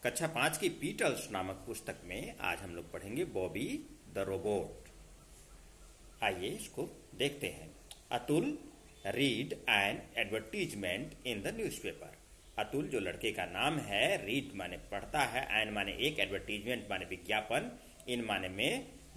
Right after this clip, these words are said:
द न्यूज़पेपर माने समाचार पत्र में। अतुल समाचार पत्र में एक विज्ञापन पढ़ता है। क्या पढ़ता है? "You can make your own robot।"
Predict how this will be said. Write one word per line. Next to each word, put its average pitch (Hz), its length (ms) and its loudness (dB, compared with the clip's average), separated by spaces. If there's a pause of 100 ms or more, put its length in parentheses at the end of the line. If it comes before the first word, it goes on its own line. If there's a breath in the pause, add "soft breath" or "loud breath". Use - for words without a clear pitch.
द 101 40 -4
न्यूज़पेपर 104 580 -2
माने 98 200 -4
समाचार 92 460 -6
पत्र - 280 -16
में। 80 80 -18 (380 loud breath)
अतुल 202 260 4
समाचार 120 520 4
पत्र 101 260 -6
में 127 120 0
एक 151 140 -2
विज्ञापन 98 400 -2
पढ़ता 85 340 -12
है। 87 180 -12
क्या 95 160 -4
पढ़ता 131 280 0
है? 170 360 0 (320 loud breath)
"You 185 80 6
can 120 600 6
make - 440 6
your 120 140 6 (160)
own 131 160 4
robot।" 85 300 0